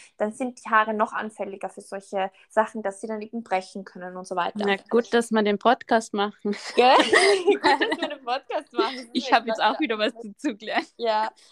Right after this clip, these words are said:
Speaker 1: also man soll sie halt immer, ähm, ich hab das leider, mach ich das nicht ganz immer, aber, ähm,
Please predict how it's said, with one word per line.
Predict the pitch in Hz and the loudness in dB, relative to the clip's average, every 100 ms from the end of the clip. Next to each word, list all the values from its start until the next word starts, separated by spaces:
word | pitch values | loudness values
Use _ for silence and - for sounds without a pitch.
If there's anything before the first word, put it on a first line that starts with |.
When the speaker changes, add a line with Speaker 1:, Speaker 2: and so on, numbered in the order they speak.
| - | -8
Speaker 1:
also | 226 | -8
man | 240 240 | -8 -10
soll | 247 240 | -10 -10
sie | 240 | -6
halt | 247 220 _ - | -6 -6 _ -18
immer, | 254 262 262 254 262 _ _ _ - | -16 -10 -8 -8 -12 _ _ _ -6
ähm, | 214 208 208 202 - | -4 -4 -8 -18 -20
ich | 214 - | -20 -18
hab | 214 | -16
das | 208 | -8
leider, | 196 190 202 | -4 -4 -4
mach | 202 208 | -12 -18
ich | - | -18
das | - - 220 | -20 -18 -12
nicht | 214 - - | -10 -12 -8
ganz | 208 214 | -6 -6
immer, | - 226 220 - | -4 -2 0 0
aber, | 196 196 202 - - _ - | 0 0 -2 -8 -20 _ -12
ähm, | 208 208 196 196 | -10 -10 -12 -14